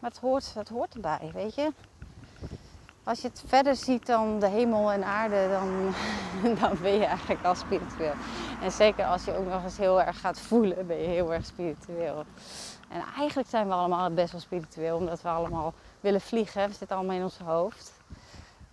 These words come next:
Eh, maar je mag juist gaan landen, weer gaan aarden, weer teruggaan naar datgene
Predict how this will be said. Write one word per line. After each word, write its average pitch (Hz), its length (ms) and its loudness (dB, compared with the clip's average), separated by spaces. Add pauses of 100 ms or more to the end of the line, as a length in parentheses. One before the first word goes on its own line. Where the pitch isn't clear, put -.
(140)
Eh, 180 360 -2
maar 190 100 -4
je 190 80 -2
mag 170 200 -4
juist 165 260 -4
gaan 180 180 -8
landen, 170 560 0 (200)
weer 185 180 -10
gaan 175 200 -12
aarden, 175 500 -4 (220)
weer 202 200 -12
teruggaan 185 800 -2 (1120)
naar 180 200 -12
datgene 180 800 4